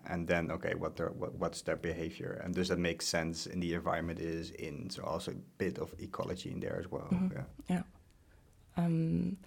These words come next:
Speaker 2: when you would explain, or when someone would ask you, "Hey, I've heard you've been in a podcast,"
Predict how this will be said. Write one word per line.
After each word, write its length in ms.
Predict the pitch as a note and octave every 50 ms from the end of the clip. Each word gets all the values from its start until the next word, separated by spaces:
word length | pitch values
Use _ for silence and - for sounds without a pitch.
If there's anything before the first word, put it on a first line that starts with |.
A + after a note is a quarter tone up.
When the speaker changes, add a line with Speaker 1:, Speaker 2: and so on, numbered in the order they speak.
| - - - - - -
Speaker 2:
when 100 | F#3+ F#3+
you 100 | G#3+ G#3
would 260 | G3+ G3+ G3+ - - -
explain, 920 | - - - - - - D#3+ D3+ D#3 D#3+ D#3+ D#3 D#3+ D#3 E3 E3+ E3+ E3+ - - - - - - - - - - -
or 100 | F3 E3
when 320 | F3+ F#3+ F#3 F#3 - -
someone 280 | - - G3 F#3+ F#3 F3+
would 100 | F3+ F3
ask 200 | F3 F3 - -
you, 60 | F#3 F3+
"Hey, 240 | - G3 F#3 - -
I've 120 | - - -
heard 180 | - F#3+ F3+
you've 260 | F#3+ F3+ F3 - - -
been 100 | - F3+
in 100 | F3 F3 E3+
a 80 | E3
podcast," 540 | - - F3 - - - F#3 F#3+ F#3+ -